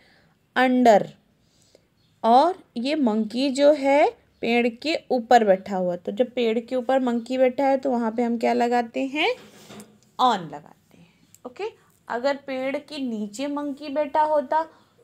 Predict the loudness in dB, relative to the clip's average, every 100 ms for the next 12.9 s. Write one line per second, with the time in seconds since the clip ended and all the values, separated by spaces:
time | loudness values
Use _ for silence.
0 | _ -10 -8 -8 -6 -8 -4 -4 -4 -6
1 | -6 -8 -8 -8 -8 _ _ _ _ -4
2 | -2 0 -2 -4 -10 -14 _ -20 _ -10
3 | -8 -8 -8 -4 -4 -4 -8 -10 -10 -14
4 | _ _ -10 -8 -8 -10 -12 -12 -20 _
5 | _ _ _ _ _ _ -18 -12 -6 -6
6 | -6 _ _ _ _ _ _ _ _ _
7 | _ _ _ _ -20 _ _ _ _ _
8 | -2 0 0 -2 -4 -2 -2 0 -2 -4
9 | _ _ _ _ _ _ _ _ _ _
10 | _ _ _ _ _ _ _ _ _ _
11 | _ _ _ _ _ _ -10 -2 0 0
12 | 0 0 -2 -4 -2 -2 0 0 -2